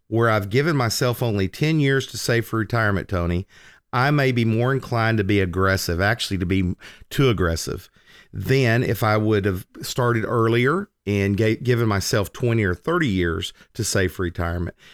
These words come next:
It's so important that you understand who you are and what your own risk tolerance is. I want my audience to reach out to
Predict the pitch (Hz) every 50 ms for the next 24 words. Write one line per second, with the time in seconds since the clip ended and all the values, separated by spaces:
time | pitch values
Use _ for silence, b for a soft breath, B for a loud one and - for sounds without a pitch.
0 | B B B B B B _ - 143 147 147 - - - 180 165 170 180 175 175
1 | 170 156 - - 151 139 127 95 - 101 101 101 120 - b b b b b b
2 | b 110 110 113 107 104 101 98 95 90 - _ - - 117 113 131 156 160 151
3 | 135 135 - 127 120 - - - 120 113 110 107 104 104 104 107 135 - - -
4 | - - 151 151 156 151 135 127 135 135 127 113 113 113 104 101 95 92 92 95
5 | 101 101 B B B B B B - 165 139 131 131 135 - - 135 131 135 139
6 | 139 139 135 131 120 107 110 135 165 156 - - - 98 90 87 85 87 98 -
7 | - 98 - 65 50 50 - - - - B B B B B B - 113 123 160
8 | 170 165 151 110 123 117 110 110 117 117 117 120 117 117 - - - - - 104
9 | 92 92 95 110 b b b b - 131 156 180 165 - - 135 117 113 117 113
10 | - - - - 113 104 101 -